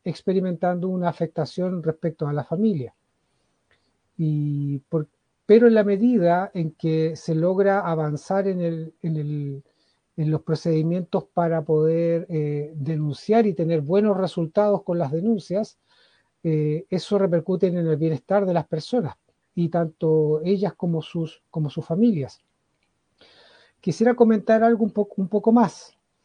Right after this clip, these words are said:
eh, destacando este tema de que considero que en nuestra sociedad está tan normalizada la violencia que no solamente a nosotros nos cuesta verla cuando somos víctimas, también como somos, cuando somos testigos.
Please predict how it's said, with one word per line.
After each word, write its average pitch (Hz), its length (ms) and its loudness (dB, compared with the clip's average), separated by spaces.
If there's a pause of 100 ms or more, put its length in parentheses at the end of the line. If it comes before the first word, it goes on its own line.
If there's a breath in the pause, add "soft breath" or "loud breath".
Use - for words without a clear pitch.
(340)
eh, 147 680 -2 (1000)
destacando 170 840 -2
este 190 180 -2
tema 196 300 -2
de 185 180 -4
que 180 460 -4
considero 175 580 0
que 202 100 0
en 185 60 2
nuestra 170 220 -4
sociedad 180 360 -2
está 156 160 -6
tan 208 200 2
normalizada 240 640 0
la 233 80 0
violencia 214 720 -2 (840 soft breath)
que 185 400 0 (180)
no 180 240 0
solamente 233 520 4
a 208 80 4
nosotros 233 400 0
nos 220 140 2
cuesta 208 340 0
verla 185 400 2
cuando 165 240 0
somos 156 320 -4
víctimas, 151 560 -4
también 151 240 -4
como 170 200 -4
somos, 165 300 -4
cuando 156 220 -2
somos 180 280 -6
testigos. 202 720 -2